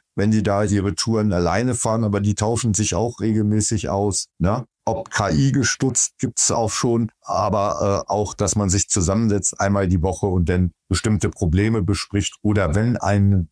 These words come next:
wichtige Information ist, kurz Kontakt mit den Kollegen aufnehmen. Also im Grunde genommen hast du vollkommen recht.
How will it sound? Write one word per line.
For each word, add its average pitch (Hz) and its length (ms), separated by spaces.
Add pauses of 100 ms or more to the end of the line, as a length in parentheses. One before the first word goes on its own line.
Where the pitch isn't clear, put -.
wichtige 107 380
Information 101 720
ist, 101 240
kurz 104 260
Kontakt 98 500
mit 87 160
den 85 480
Kollegen 101 480
aufnehmen. 90 640 (120)
Also 95 340 (160)
im 110 160
Grunde 143 220
genommen 120 260
hast 113 180
du 117 60
vollkommen 101 440
recht. 127 280